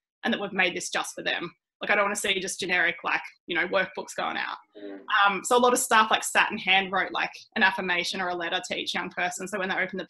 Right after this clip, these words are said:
Speaker 1: pack, they got, got that straight away. Um, so I'm really trying to think about how do we keep connection going and how do we keep that sense of belonging going? Um, and how do we get oxytocin without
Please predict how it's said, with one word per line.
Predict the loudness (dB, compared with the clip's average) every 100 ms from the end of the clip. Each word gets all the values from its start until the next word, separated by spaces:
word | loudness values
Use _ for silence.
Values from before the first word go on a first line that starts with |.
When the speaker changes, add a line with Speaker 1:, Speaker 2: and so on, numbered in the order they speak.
| -2
Speaker 1:
pack, | -2 -2
they | -6
got, | -6 -8 -10 _ -4
got | 0
that | 0 0
straight | 0 0 0
away. | 2 2 2 0 -6 _ _ _ _ _ _ _ _
Um, | 4 4
so | 8 6
I'm | 8
really | 10 10 10
trying | 6 4
to |
think | 2
about | 4 4
how | 6 6
do | 6
we | 4
keep | 0 0 2 2 -2 -20 _ _ _ -20 -12
connection | 0 2 2 0 0
going | 2 2 2 0 -4 -8
and | 0
how | 4 4
do |
we | 4 2 -2 -8 _ _ _
keep | 0 4
that | 2 2
sense | -4 -4
of |
belonging | -4 -2 -2 -2 -2
going? | -2 0 -2 -4 -10 _ _ _ _ _ 0
Um, | 4 4 2
and | 2
how | 2
do |
we | 4
get | 2
oxytocin | 2 -2 -6 -4 -2 -2 -4
without | -4 -4